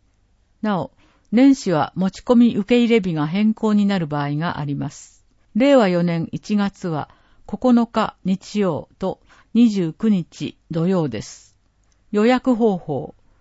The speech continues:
電話で粗大ゴミ受付センター。電話零一二零五三七四八九。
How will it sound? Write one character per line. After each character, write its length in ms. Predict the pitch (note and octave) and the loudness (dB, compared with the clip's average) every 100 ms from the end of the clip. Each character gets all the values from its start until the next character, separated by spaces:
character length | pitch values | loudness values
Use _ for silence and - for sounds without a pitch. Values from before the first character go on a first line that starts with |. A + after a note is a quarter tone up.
| _ _ _ _ F3+ | _ _ _ _ 2
電 260 | A#3+ C4 | 4 6
話 160 | B3 A#3 | 4 2
で 240 | A3+ - - | -2 -4 -8
粗 160 | A3 | -4
大 240 | G#3+ B3 B3 | 0 2 4
ゴ 140 | A3+ | 4
ミ 240 | A3 A3 - | 4 2 -2
受 200 | F3+ G#3 | -4 -4
付 260 | - G3 | -2 -6
セ 180 | F#3+ G3 | -4 -4
ン 120 | D#3+ | -4
タ 360 | - C#3+ C3 - _ _ _ _ _ _ _ _ | -6 -8 -8 -8 _ _ _ _ _ _ _ _
ー。 20 | |
電 260 | G3+ G#3 G3+ | -2 0 0
話 240 | F#3+ - - _ - | 0 -2 -6 _ -2
零 260 | A3+ B3 B3 | 2 4 2
一 260 | - F3 | -2 -2
二 280 | F3+ G3 G#3 | 0 2 0
零 340 | F#3+ D#3 - - _ _ - | 0 -2 -4 -10 _ _ -12
五 220 | E3+ A3+ G#3 | -2 0 0
三 440 | - G3 C#3+ - _ _ _ | -2 -2 -2 -8 _ _ _
七 300 | F#3+ G#3+ A#3 | -2 2 2
四 300 | A#3 A3 E3+ | 2 0 -2
八 380 | D3 E3 - - | -4 -10 -12 -16
九。 320 | - E3+ A#2+ | -8 -6 -6